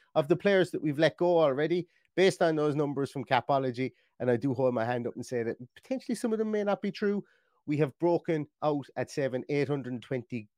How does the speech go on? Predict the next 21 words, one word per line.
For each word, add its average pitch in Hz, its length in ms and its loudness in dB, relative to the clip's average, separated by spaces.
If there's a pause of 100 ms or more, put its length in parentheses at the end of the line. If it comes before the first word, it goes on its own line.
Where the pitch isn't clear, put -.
K 120 440 0
per 127 180 -2
month, 117 380 -6
and 123 100 -4
nobody 156 260 2
wants 143 200 2
to 110 80 -6
hear 131 180 0
about 98 280 -4
that. 90 160 -8 (140)
Spend 143 360 -2
the 127 40 0
money 131 280 0
if 110 140 -4
it's - 180 -10
there, 113 300 -2 (220)
but, 120 240 2 (500)
you 117 120 -2
know, 117 260 -2 (960)
there's 120 200 2
potentially, 117 760 -4